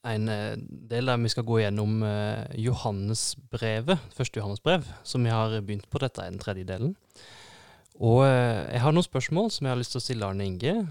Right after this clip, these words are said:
eh, om, eh, s-, som er ganske tekstnære, kan vi vel si. Ehm, så, jeg har rett og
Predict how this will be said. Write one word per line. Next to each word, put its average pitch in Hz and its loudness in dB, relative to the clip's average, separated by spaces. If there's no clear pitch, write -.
eh, 95 -2
om, 107 2
eh, 98 -2
s-, - -10
som 117 2
er 107 2
ganske 120 -4
tekstnære, - -6
kan 135 -4
vi 131 -4
vel 131 -6
si. 180 -2
Ehm, 92 -8
så, 147 0
jeg 110 -10
har 127 0
rett 107 -4
og - -18